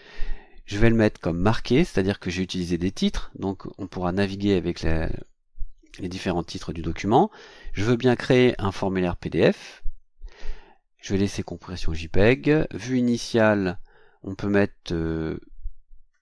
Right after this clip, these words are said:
soit par défaut l'agrandissement ou adapté à la fenêtre, ce qui sera plus pratique pour le, l'utilisateur, c'est-à-dire que il va s'afficher une page et elle va essayer de s'adapter à la fenêtre.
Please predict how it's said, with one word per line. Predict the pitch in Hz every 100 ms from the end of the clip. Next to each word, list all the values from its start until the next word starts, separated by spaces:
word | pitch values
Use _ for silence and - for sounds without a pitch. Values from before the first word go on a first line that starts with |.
| _ -
soit | - 107 101
par | 101 92
défaut | 95 - 101
l'agrandissement | 95 85 87 87 95 98 95 92
ou | 87
adapté | 90 92 -
à | 87
la |
fenêtre, | - 87 123 -
ce |
qui | 98
sera | - 92 87 - - - - -
plus | -
pratique | - 92 - 95
pour | - - 85
le, | 85 82
l'utilisateur, | 80 85 - 82 78 113 156
c'est-à-dire | 110 92 101
que | - 87 - _ - - - -
il | 90
va | 87
s'afficher | - 98 90 - 92
une | 95 90
page | 101 101 95 -
et |
elle | 85
va | 82
essayer | 87 - 95
de |
s'adapter | - 95 90 -
à |
la | 85
fenêtre. | - 87 143 -